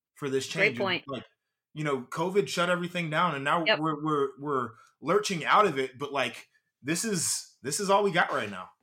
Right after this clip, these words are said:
Speaker 2: You always, you always, and it's, it's weird to say this, but you always say, "Oh, you know, certain things happen for a reason." And it's almost like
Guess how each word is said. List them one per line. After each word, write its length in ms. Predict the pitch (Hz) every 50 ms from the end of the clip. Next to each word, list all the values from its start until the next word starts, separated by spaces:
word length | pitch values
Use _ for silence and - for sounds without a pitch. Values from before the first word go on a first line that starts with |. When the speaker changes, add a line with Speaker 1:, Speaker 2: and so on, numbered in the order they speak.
| _ _ _ _ _ _ - -
Speaker 2:
You 240 | 269 262 269 269
always, 280 | 269 277 269 262 240 -
you 200 | - 233 240 233
always, 340 | 240 247 240 233 214 202 -
and 180 | - - 196
it's, 200 | 196 196 - - -
it's 320 | - 180 170 - - - - _
weird 260 | - 185 202 214 202
to 60 | 175 165
say 220 | - 196 180 185
this, 200 | 165 165 160 -
but 140 | - 180 165
you 100 | 175 185
always 220 | 180 175 175 175
say, 160 | - 170 165
"Oh, 200 | 165 214 240 220
you 180 | 202 - - 180
know, 160 | 180 165 170 -
certain 260 | - 196 190 160 -
things 240 | - 180 170 165 -
happen 460 | 170 170 165 - 165 160 156 160 - _
for 200 | _ 165 160 151
a 80 | 151 147
reason." 560 | - 170 185 214 202 170 160 127 120 143 160 - _ _ _ _ _ _ _ _ -
And 120 | 196 202
it's 140 | 202 202 -
almost 380 | 214 214 233 226 196 196 - -
like 240 | 190 185 180 -